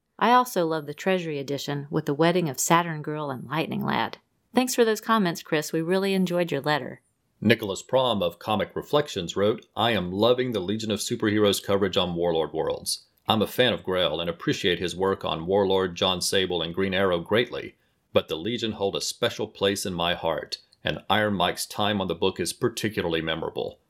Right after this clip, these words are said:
Speaker 2: Long live the Legion."
Speaker 1: We got some great shout-outs from listeners. Joe Crawford of the blog for the non-discerning readers said, "New episode is up. Excited to hear the newest Warlord Worlds."
Speaker 2: Karen Williams of Between the Pages saw the notice about our latest episode and said,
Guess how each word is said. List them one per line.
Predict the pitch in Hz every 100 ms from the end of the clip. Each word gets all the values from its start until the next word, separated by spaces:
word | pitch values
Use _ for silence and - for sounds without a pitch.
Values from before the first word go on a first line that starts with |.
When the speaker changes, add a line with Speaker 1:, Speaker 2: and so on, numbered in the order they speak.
| _
Speaker 2:
Long | 101 104 117 117
live | 104 104
the | 101
Legion." | 101 - 85 - - _ _ _ _
Speaker 1:
We | 214
got | 214 247 -
some | 175
great | 175 196
shout-outs | - 196 214 165 - -
from | 165
listeners. | 196 - 131 127 - _ _
Joe | 240
Crawford | 240 190 196 - 196
of |
the | 156
blog | 147 160 170
for | 170 147
the | 151
non-discerning | 156 175 180 - 165 143
readers | 156 180 131 135
said, | - 143 139 - -
"New | 202 214
episode | 214 208 208 208
is | 196
up. | 214 151 _
Excited | - - - 160 170 185
to | 180
hear | 190 214 190
the | 160
newest | 160 180 185 -
Warlord | 147 170 160 165
Worlds." | 156 143 156 170 - - _ _ _
Speaker 2:
Karen | - 98 90
Williams | 104 135 110 101
of | 87
Between | 85 - 107
the | -
Pages | 135 143 82 80
saw | - 87
the | 85
notice | 82 85 85
about | 85 80
our | 78
latest | 78 87 78 85
episode | - 95 98 104 -
and | 90 85
said, | - 95 95